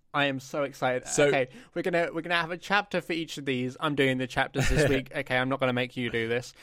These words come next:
Speaker 1: but there'll be a chapter
Speaker 2: Okay.
Speaker 1: art. So you look at your, um, your, like, in your podcast player in the, like, now playing screen, if you're using a good po-, podcast player. If not, download Overcast. Uh, in each of those, there will be the livery or the, like, design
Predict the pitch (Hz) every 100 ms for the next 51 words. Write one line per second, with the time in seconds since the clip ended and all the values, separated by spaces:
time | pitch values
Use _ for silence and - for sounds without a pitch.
0 | - - 151 151 156 147 - 170 156 156
1 | 147 131 135 - - - 151 139 151 151
2 | 160 165 147 131 131 131 - 135 123 117
3 | 113 - - _ _ - 139 123 123 117
4 | - _ - _ - 175 170 160 147 139
5 | 160 147 131 - 127 127 127 127 143 135
6 | 131 123 139 143 156 - 170 170 196 190
7 | 156 135 127 123 127 123 131 131 - 120
8 | _ - 123 123 - 127 120 123 - 117
9 | - 123 107 107 110 107 - 120 120 -
10 | - - _ 135 135 - _ - 170 151
11 | - 127 120 117 113 110 127 110 117 123
12 | 117 113 107 104 104 - 120 117 110 117
13 | 117 135 135 135 151 139 123 113